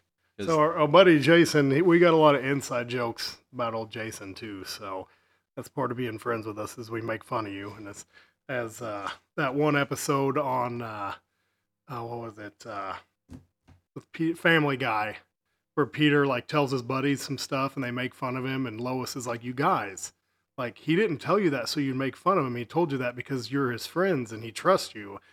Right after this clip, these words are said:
Speaker 2: they're like, "Lois, you know nothing about friendship."
Speaker 1: That's right.
Speaker 2: So
Speaker 1: That's right.
Speaker 2: making fun of your buddies is, you know, that's like the
Speaker 1: It's a core value.
Speaker 2: Yeah, it's a,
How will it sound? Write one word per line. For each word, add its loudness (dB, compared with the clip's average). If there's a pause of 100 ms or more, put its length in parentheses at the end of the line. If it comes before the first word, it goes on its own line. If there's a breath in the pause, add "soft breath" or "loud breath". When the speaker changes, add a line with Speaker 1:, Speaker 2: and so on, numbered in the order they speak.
(140 soft breath)
Speaker 2:
they're 4
like, 0
"Lois, 4
you 4
know 4
nothing -4
about -6
friendship." -8
Speaker 1:
That's -4
right. 0 (180)
Speaker 2:
So 4
Speaker 1:
That's 2
right. 2
Speaker 2:
making 8
fun 8
of 10
your 8
buddies 4
is, -10
you -4
know, -4
that's -4
like -4
the -8 (160)
Speaker 1:
It's 2
a 4
core 6
value. 2
Speaker 2:
Yeah, 4
it's -4
a, -4